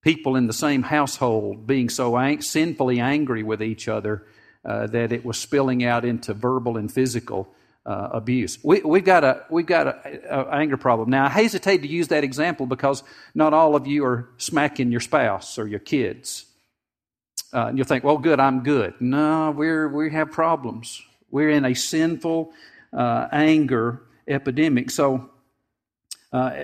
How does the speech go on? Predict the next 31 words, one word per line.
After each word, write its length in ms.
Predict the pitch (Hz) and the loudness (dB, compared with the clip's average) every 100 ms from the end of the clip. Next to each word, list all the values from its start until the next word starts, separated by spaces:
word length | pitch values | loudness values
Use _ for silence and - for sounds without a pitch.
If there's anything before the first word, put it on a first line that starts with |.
| - - | -8 0
anger 280 | 143 156 165 | 2 4 2
is 80 | |
the 100 | 160 | 2
root 240 | 160 185 208 | 4 4 4
of 80 | 135 | 2
all 160 | 113 | 2
this. 160 | 117 117 | 0 0
So 100 | 165 | 2
you 140 | 151 | 4
might 240 | 160 247 208 | 4 2 2
say, 260 | 220 185 - - _ _ _ | 2 2 0 -12 _ _ _
if 160 | - - | -2 4
I 180 | 208 202 | 6 4
ask 200 | - - | 0 0
you, 220 | 151 147 | 0 0
"Well, 200 | 170 170 | -2 -2
define 560 | 147 160 - 214 196 175 | 0 2 2 4 4 4
anger," 500 | 156 139 113 87 - _ _ _ _ _ _ _ _ - | 2 2 -2 -8 -14 _ _ _ _ _ _ _ _ -2
you 160 | 147 | 2
might 240 | 143 143 143 | 4 2 0
say, 220 | 147 139 | 0 2
like 200 | 123 135 | 2 0
many 200 | 135 123 | 0 0
of 100 | 117 | 0
us 160 | 113 | -4
do 180 | - 123 | -2 -2
about 280 | 127 131 143 | 0 -2 -2
many 180 | 170 143 | -4 -6
things, 400 | - 87 95 - | -6 -10 -10 -2
Well, 260 | 135 147 - - - _ _ | -2 -2 -6 -20 -20 _ _
I, 60 | - | -16